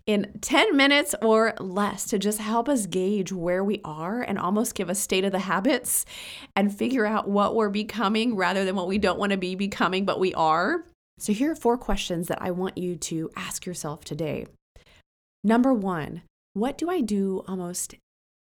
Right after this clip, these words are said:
every single day? Maybe it's every week, the same way. What are the autopilot things that you are doing every day? These don't necessarily have to be bad or good, just to create awareness around habits that you have that you don't even know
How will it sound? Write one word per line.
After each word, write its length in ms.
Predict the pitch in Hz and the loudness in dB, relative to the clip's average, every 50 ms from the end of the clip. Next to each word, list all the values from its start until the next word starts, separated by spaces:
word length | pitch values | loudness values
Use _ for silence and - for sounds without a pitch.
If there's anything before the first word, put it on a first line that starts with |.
| _ _ | _ _
every 240 | 277 285 269 302 302 | -2 0 2 0 0
single 340 | 294 - 277 262 254 254 240 | 0 0 0 2 2 0 0
day? 380 | 214 208 202 196 185 185 185 185 | 0 0 0 0 0 -2 -2 -2
Maybe 320 | 208 226 247 254 254 247 | -2 -2 0 0 0 0
it's 160 | 254 247 - - - | 0 0 -4 -8 -6
every 320 | - 196 196 190 214 208 190 | -6 -4 -2 0 0 0 0
week, 380 | 175 170 165 170 165 - - - _ _ _ _ _ _ _ _ _ | -2 -4 -6 -8 -10 -12 -18 -20 _ _ _ _ _ _ _ _ _
the 80 | - 196 | -10 -8
same 600 | - - - 208 196 196 202 196 196 202 202 - _ _ _ | -6 -4 -2 0 0 2 2 0 0 -2 -4 -8 _ _ _
way. 500 | 160 156 165 165 165 - - - 170 - _ _ _ _ _ - | -10 -6 -6 -6 -6 -6 -8 -10 -14 -16 _ _ _ _ _ -4
What 240 | 190 196 233 254 | -2 0 0 0
are 120 | 294 302 302 | 0 0 0
the 160 | 320 294 - - 202 | -2 -4 -4 -4 -4
autopilot 680 | 208 220 220 220 220 - - 202 196 196 - - - | -2 0 0 0 -2 0 0 0 0 0 -2 -4 -4
things 340 | - 185 170 170 170 180 175 | -6 -6 -6 -4 -6 -6 -6
that 180 | 160 160 - - | -6 -6 -6 -8
you 400 | 175 175 180 202 226 220 233 247 | -10 -8 -4 -2 0 0 0 0
are 160 | 254 269 247 | 0 -2 0
doing 520 | 214 208 180 180 180 180 175 165 175 196 - - - - - - - _ _ _ _ _ _ _ _ - | 0 0 0 0 -2 -4 -6 -6 -8 -10 -10 -14 -20 -20 -20 -20 -20 _ _ _ _ _ _ _ _ -4
every 320 | 220 226 214 208 233 226 | -2 -2 0 0 0 0
day? 280 | 202 226 196 170 156 156 | 2 2 2 2 0 2
These 200 | 180 294 330 - | 4 2 4 4
don't 160 | 453 494 440 | 4 4 4
necessarily 600 | 427 381 381 392 370 - 381 262 285 302 285 339 | 2 2 2 2 2 2 2 2 2 2 0 2
have 200 | 294 294 302 - | 2 2 2 2
to 100 | - 254 | 0 0
be 120 | 240 262 | 2 2
bad 240 | 247 226 254 254 247 | 2 2 0 0 2
or 100 | 233 220 | 0 0
good, 520 | 214 202 277 247 185 151 135 - - 202 202 | 0 0 2 2 2 2 0 -2 -6 -6 -2
just 260 | - 254 294 311 - | 0 2 2 2 0
to 140 | - 381 381 | -2 -4 -4
create 440 | 370 - - 277 226 208 220 247 - - | -4 -2 -2 0 2 2 2 0 0 -2
awareness 760 | 208 202 190 175 175 175 170 208 240 220 185 160 170 185 - - | -2 -2 -2 -2 -2 -2 -2 -2 -2 0 -2 -2 -2 -4 -6 -6
around 320 | 190 185 180 165 165 190 | -6 -4 -4 -2 -2 -2
habits 440 | 190 170 190 170 202 247 - - - | -2 -2 0 0 2 0 0 -2 -2
that 120 | - - - | -4 -2 0
you 140 | 202 254 | 2 2
have 240 | 262 247 220 226 233 | 4 4 4 4 2
that 100 | 208 - | 0 -2
you 140 | - 214 240 | 0 0 0
don't 160 | 254 240 233 | 0 0 0
even 200 | 226 185 202 190 | 0 -2 -2 0
know 520 | 190 196 214 247 - 208 160 156 175 - | 0 2 2 4 4 6 6 6 4 2